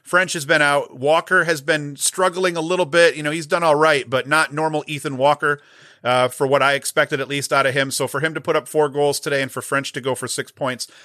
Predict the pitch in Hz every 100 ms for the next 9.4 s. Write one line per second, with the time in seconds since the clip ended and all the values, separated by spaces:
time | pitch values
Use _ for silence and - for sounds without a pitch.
0 | _ 131 135 131 - - 175 180 156 -
1 | 135 127 123 101 85 - - - _ -
2 | 226 226 233 156 107 143 190 196 226 -
3 | 196 160 92 117 165 175 156 170 175 175
4 | 170 180 175 165 - 165 147 156 165 139
5 | 147 185 - 196 185 147 165 147 - 131
6 | 151 180 135 123 - - 190 190 156 135
7 | - 131 123 - 123 120 120 - _ 175
8 | 175 165 - 156 143 185 156 151 143 147
9 | 135 185 165 -